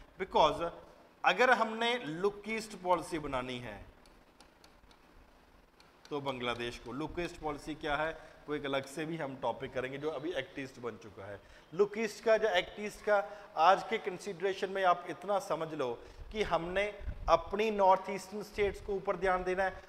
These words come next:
और जो countries हमारे East में हैं, for example, बांग्लादेश, म्यांमार, और वहाँ पे उनके साथ अच्छे relation बनाने हैं, South East Asia, Thailand, Cambodia,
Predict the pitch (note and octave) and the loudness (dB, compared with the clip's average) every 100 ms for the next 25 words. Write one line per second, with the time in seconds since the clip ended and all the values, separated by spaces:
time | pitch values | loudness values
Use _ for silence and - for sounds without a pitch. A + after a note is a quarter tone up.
0 | - F3 G3+ G3 B3+ - G3+ G3+ - A#3+ | -2 8 8 8 2 4 2 2 -2 -2
1 | G#3+ G#3+ G3+ A#3 A#3 A3+ A#3+ - B3 A3+ | 0 6 8 8 6 0 -2 -2 2 4
2 | F#3+ D3+ G#2 - - - - - - - | 4 2 0 -8 -14 -14 -14 -18 -20 -20
3 | - - D#3 F3+ F3+ F3+ F3 F#3 F3+ - | -20 -4 2 4 4 0 2 -2 -4 -10
4 | - - D3 D#3 D#3+ D#3 D#3+ D#3 - - | -8 0 0 4 2 4 -2 -6 -14 -20
5 | - C3 C3+ C#3+ D#3 E3 D#3+ D#3+ D#3 - | -20 -6 4 4 4 4 4 4 0 -12
6 | - E3 F3 D3+ E3 G#3 F3+ F3 F#3+ F#3 | 0 0 2 0 2 2 2 -4 -2 -2
7 | E3 D3 F#3+ F3 F3 E3+ F3 E3 F3 - | 0 -4 -6 -6 -6 -6 -4 -2 -2 -6
8 | - - - E3+ F3 F#3 - F3+ - E3+ | -18 -4 2 2 0 -8 -6 -8 -6 -4
9 | D#3+ - - - E3+ D#3+ D#3+ E3 E3 - | -4 -6 -18 -2 2 4 4 0 -2 -12
10 | - - C#3+ C#3+ D#3+ D#3 E3 E3 E3+ | -14 -4 -4 -2 -4 -2 2 2 2